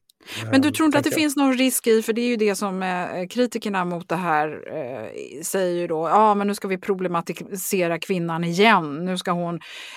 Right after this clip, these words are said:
Speaker 1: återigen bli en opålitlig, eh, person bara för att hon är mellan fyrtiofem och sextio."
Speaker 2: Jag tycker inte det handlar om att vara opålitlig. Jag tycker det snarare handlar om att vara pålitlig, för då är man ju transparent.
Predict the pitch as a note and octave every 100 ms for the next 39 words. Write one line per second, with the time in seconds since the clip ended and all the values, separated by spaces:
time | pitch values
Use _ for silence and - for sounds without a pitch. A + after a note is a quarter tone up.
0 | - B3 B3 G#3 A3 G3 F#3 F3 F3+ F3+
1 | F#3 E3 F#3+ F3+ F3+ - F3 F3 E3+ E3
2 | D#3 E3 F3 E3 G3+ F3+ F#3 E3+ F3 E3+
3 | D3 D3+ F3+ E3+ F3 F3+ F3 E3+ E3+ D#3+
4 | E3 F3 E3+ F3+ D#3+ D#3+ D#3+ F3 - -
5 | - - - - - - _ _ _ _
6 | _ _ _ _ _ _ _ _ - A2+
7 | - G#3+ G#3+ C#3+ B2+ B2+ G#2+ A2 A2+ A2
8 | - A#2+ G2+ - G#2+ G#2 - C3 D#3 F#3
9 | F#3 E3+ C3+ A#2 A#2 G#2 G#2 G#2 - B2+
10 | G2+ G#2 - D#3 C3+ B2+ D#3+ C3 B2 -
11 | A#2 - B2+ D3+ C3+ - -